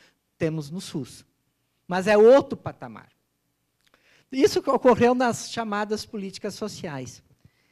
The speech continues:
Após essas votações, no qual nós nos concentramos muito na mobilização, na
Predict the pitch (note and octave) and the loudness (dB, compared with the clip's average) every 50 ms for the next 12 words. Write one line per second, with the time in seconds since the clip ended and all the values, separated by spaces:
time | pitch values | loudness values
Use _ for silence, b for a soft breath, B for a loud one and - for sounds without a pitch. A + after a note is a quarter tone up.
0 | _ _ _ _ _ _ _ A#3 C4 C4 - - C#4+ D4+ E4+ E4+ C#4+ G3+ E3 - | _ _ _ _ _ _ _ -4 -4 -4 -2 0 2 2 2 2 2 0 -4 -6
1 | - - - _ _ F3 F#3 A#3 A#3 - A3+ G3+ F#3+ F#3+ - - F3+ E3 - F3 | -14 -18 -20 _ _ -2 0 0 0 0 -4 -10 -10 -10 -8 -10 -10 -8 -8 -10
2 | F3 E3+ E3+ F3 G#3+ G#3+ A3 G#3+ G#3 G3+ G3 G3+ G3+ - - - G#3+ G#3 - - | -10 -8 -4 -2 0 0 0 0 -2 -2 -4 -4 -8 -10 -10 -10 -10 -10 -8 -6
3 | A3 F#3+ E3+ - G#3 G3+ G3+ G3 F#3 F3 D#3+ E3+ F#3 G3+ A#3 A#3 A#3 - E3+ E3 | -6 -6 -6 -4 -2 -2 -2 -2 -4 -6 -6 -4 -2 0 0 0 -2 -4 -8 -8
4 | E3 E3+ E3 D#3 C#3 D#3+ D#3 D#3 C#3+ C#3 C#3+ B2+ - - - E3+ F3 F3 F3 E3 | -8 -6 -8 -8 -8 -8 -8 -8 -8 -8 -8 -10 -10 -10 -8 -6 -6 -6 -6 -8
5 | D#3+ D3+ | -8 -10